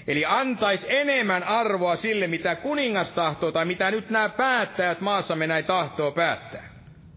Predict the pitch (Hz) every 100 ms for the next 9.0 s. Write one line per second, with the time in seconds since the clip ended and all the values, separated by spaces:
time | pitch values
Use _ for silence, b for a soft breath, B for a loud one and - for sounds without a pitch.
0 | - - - - - - - B B B
1 | 107 131 269 285 208 233 226 226 208 240
2 | 220 - 185 160 - 165 214 220 190 185
3 | 208 220 185 175 170 262 294 233 151 123
4 | 98 - - - - - - - B B
5 | B 202 277 254 240 247 269 226 220 208
6 | 196 196 254 226 196 - 233 254 - -
7 | 190 170 165 185 - 170 - B B B
8 | B B - 208 262 240 190 247 214